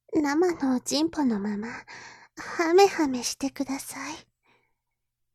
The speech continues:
ママとあなたは、恋人同士だから、赤ちゃん、できちゃってもいいです。あなたの赤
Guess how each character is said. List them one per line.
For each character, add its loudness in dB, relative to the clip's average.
マ 2
マ -2
と -10
あ -4
な -2
た -6
は、 -12
恋 -4
人 -6
同 -6
士 -4
だ -6
か -12
ら、 -14
赤 -4
ち -8
ゃ -4
ん、 -10
で -2
き -14
ち -4
ゃ 0
っ -8
て -4
も -6
い 2
い -2
で 2
す。 -2
あ 0
な -6
た 4
の 2
赤 -6